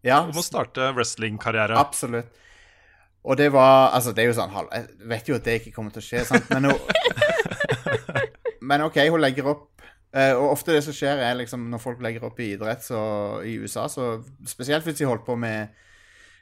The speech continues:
Speaker 1: ehm, U F C, men også fotball og sånn, så går de ofte til pro wrestling da, for at du kan finne, du kan finne en ny karriere der. Hvis du er fysisk, hvis du har fysisk talent, hvis du har, eh, karisma, og hvis du har, eh, liksom kroppen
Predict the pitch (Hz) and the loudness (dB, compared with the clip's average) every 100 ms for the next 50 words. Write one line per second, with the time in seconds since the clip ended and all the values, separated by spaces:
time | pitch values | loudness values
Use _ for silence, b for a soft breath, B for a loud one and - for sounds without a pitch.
0 | b 101 101 101 98 98 95 135 143 - | b -6 -2 -2 -2 -6 -4 -2 -2 -2
1 | 117 139 120 175 214 120 - 104 170 214 | -2 0 0 0 -2 -6 -6 -2 -2 -4
2 | 156 147 143 147 160 120 127 139 127 120 | -6 -6 -2 -2 -2 -4 -6 -4 -2 -2
3 | 117 - - - 127 127 139 - 208 226 | -8 -20 -14 -6 -4 -4 -6 -6 -8 -8
4 | 185 156 143 139 143 143 139 135 120 120 | -8 -8 -8 -10 -14 -10 -10 -8 -6 -4
5 | 131 127 120 123 135 123 107 _ _ _ | -4 -6 -8 -10 -10 -10 -10 _ _ _
6 | _ 151 120 123 131 151 123 101 90 104 | _ -6 -6 -6 -6 -4 -4 -4 -6 -6
7 | 170 - _ - 117 131 - 107 113 120 | -8 -10 _ -20 -16 -12 -6 -2 0 0
8 | 120 117 117 127 139 - 117 131 135 135 | -2 -4 -8 -6 -6 -8 -10 -10 -4 -4
9 | 147 147 151 147 - 131 165 151 135 123 | -2 -4 -4 -8 -6 -6 -6 -10 -8 -4
10 | 123 127 127 b b b b b _ - | -2 -2 -4 b b b b b _ -6
11 | 120 113 131 117 131 - 127 120 - 113 | -4 -4 -4 -4 -6 -6 -4 -2 -2 -4
12 | 113 117 107 104 104 104 104 101 98 101 | -4 -10 -6 -4 -4 -6 -6 -6 -8 -10
13 | 107 95 95 107 92 - - 131 - 147 | -12 -14 -16 -16 -18 -14 -10 -10 -6 -6
14 | 135 139 | -6 -10